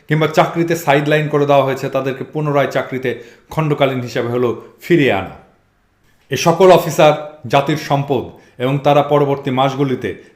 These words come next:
দেশে আইন শৃঙ্খলা পরিস্থিতি সম্পূর্ণভাবে নিয়ন্ত্রণে রাখার ব্যাপারে বিরাট ভূমিকা রাখতে পারেন। একই সঙ্গে পুলিশ বাহিনীর সংস্কারের কাজও তাদের হাতে নিতে হবে,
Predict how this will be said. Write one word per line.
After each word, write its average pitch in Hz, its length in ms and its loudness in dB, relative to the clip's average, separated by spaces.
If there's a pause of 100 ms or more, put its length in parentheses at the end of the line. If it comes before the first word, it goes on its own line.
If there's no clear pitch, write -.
দেশে 127 220 -2
আইন 139 180 0
শৃঙ্খলা 135 400 -4
পরিস্থিতি 127 440 -2 (340)
সম্পূর্ণভাবে 143 680 2
নিয়ন্ত্রণে 127 460 -4
রাখার 120 320 0
ব্যাপারে 110 280 -2 (300)
বিরাট 143 440 2
ভূমিকা 117 300 -4
রাখতে 98 280 -8
পারেন। 80 240 -16 (960)
একই 170 220 0
সঙ্গে 151 260 2
পুলিশ 147 280 0
বাহিনীর 143 340 -2
সংস্কারের 135 520 -2
কাজও 143 280 2
তাদের 127 280 -2
হাতে 113 180 -6
নিতে 98 220 -8
হবে, 80 200 -18